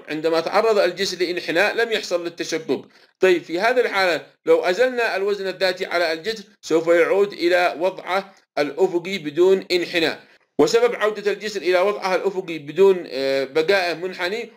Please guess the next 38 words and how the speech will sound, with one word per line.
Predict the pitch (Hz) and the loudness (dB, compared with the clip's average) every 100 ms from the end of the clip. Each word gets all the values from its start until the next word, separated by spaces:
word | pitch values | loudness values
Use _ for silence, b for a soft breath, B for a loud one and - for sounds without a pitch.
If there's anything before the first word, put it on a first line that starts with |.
| - | -2
هو | 180 | 2
عدم | 185 180 196 190 | 2 0 -4 -6
تعرضه | 170 175 180 185 | -4 -4 -2 -4
إلى | 196 160 165 175 180 - _ | -4 0 2 2 2 -6 _
تشققات. | 165 170 170 170 165 131 - b - | -4 -4 -4 -2 0 0 -4 b -2
لكن | 185 233 220 208 | 0 0 -4 -12
في | 175 | -14
الحالة | 156 196 247 | -8 -2 0
الثانية | 220 226 214 196 190 | -2 -2 -2 0 -2
والثالثة | 175 165 160 190 180 143 147 175 b b b | 0 -2 2 2 2 -2 -6 -6 b b b
لو، | 143 156 - | 4 6 2
آه، | 143 143 | 0 0
قمنا | 147 240 240 | 0 0 0
الآن | 180 202 220 | 0 0 0
وأزلنا | 208 165 170 202 202 202 196 - _ | -2 -4 -2 -4 -2 -2 -4 -10 _
حمل | - 214 196 | -4 -2 -2
الديد | 165 151 180 151 | -4 -6 -10 0
لود | 196 196 | 2 2
واللايف | 156 175 180 196 170 156 | 2 2 2 2 0 -2
لود | 170 214 214 | 0 0 0
بشكل | 151 170 190 165 | -10 -10 -10 -6
كامل | 180 190 170 214 214 b b - | 0 0 0 -4 -6 b b -2
بعد | 214 240 190 | -2 0 -6
أن، | 196 202 180 | -12 -12 -10
آه، | 160 | -10
حصل | - 185 190 196 | -8 -8 -2 0
للجسر | 185 165 165 185 180 | 2 0 -4 -6 -2
هذا | 175 180 | 2 2
تشقق، | 170 - 190 156 190 233 - B - | 0 -2 -6 -2 2 2 0 B -10
ففي | 139 165 | -2 2
هذه | 190 190 | 2 0
الحالة | - 185 180 | 2 2 2
لا | 160 220 | 2 2
يعود | 214 185 175 | 2 -2 -4
الجسر | 175 170 - | -8 -8 -4
إلى | 165 | 0
وضعه | 160 170 - 165 | 2 0 -2 -6
الطبيعي، | 156 160 160 143 101 | -2 -2 0 -2 -6